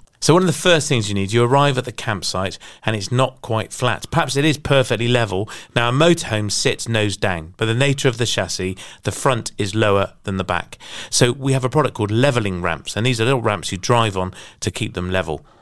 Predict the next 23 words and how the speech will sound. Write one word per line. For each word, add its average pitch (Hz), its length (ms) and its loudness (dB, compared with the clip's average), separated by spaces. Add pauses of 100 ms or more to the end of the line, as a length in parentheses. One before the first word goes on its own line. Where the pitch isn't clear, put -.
(240)
So 120 160 4
these 143 240 2
are 117 60 4
a 104 60 2
brand 117 400 0
called 110 200 -4
Froli. 123 640 0
There's 113 180 -2
lots 135 240 2
of 107 120 -4
brands 110 360 0
out 113 140 0
there. 131 160 0
Fiamma 117 580 0
is 101 100 -2
another 107 280 -2
famous 113 420 -2
brand. 113 360 0
They're 101 140 0
grey. 107 460 0
These 117 220 0
are 107 40 2
black. 151 420 0